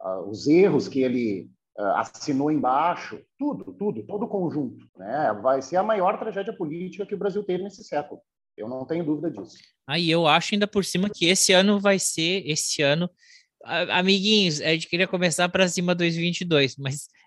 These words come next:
Speaker 2: eu tenho muita preocupação com o ano de dois mil e vinte e dois nas pautas ambientais. Está me-, a gente meio que tá indo no controle. É, a questão é que a,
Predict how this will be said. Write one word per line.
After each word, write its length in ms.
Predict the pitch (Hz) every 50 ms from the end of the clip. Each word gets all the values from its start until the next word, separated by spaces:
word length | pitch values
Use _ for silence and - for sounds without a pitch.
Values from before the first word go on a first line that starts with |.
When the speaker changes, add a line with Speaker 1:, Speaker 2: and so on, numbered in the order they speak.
| _ -
Speaker 2:
eu 120 | 147 143
tenho 240 | 143 - 156 160 165
muita 300 | 156 151 160 165 - 196
preocupação 720 | - - 208 202 - 214 - 208 190 170 - - 151 151
com 140 | - - 156
o 20 |
ano 160 | 147 156 160 151
de 100 | - 170
dois 220 | 165 170 160 143
mil 100 | 147 143 143
e 20 |
vinte 240 | 147 147 143 - 147
e 20 |
dois 420 | 135 127 123 135 160 175 - - - _ - _ _ _ _ -
nas 580 | 127 127 127 131 135 135 147 185 214 - -
pautas 500 | - - 160 156 165 175 - 175 151 139
ambientais. 920 | 147 139 135 131 131 123 120 117 - 110 107 113 147 165 - - - - - _ _ _ _ _ _
Está 360 | - 175 - - - 226 233
me-, 280 | 233 214 214 226 - -
a 120 | 151 175
gente 240 | 196 214 202 - 202
meio 360 | 196 190 202 233 269 269 247
que 120 | - - 185
tá 180 | - - 175
indo 480 | 180 190 208 202 175 165 143 135 - - -
no 260 | 175 160 156 170 196
controle. 600 | - - 170 156 147 - 135 127 110 104 101 - -
É, 220 | - 156 175 143 123
a 80 | 151
questão 360 | - - 185 - - 240 262
é 60 | 262 247
que 160 | - - 196
a, 240 | 165 - 107 139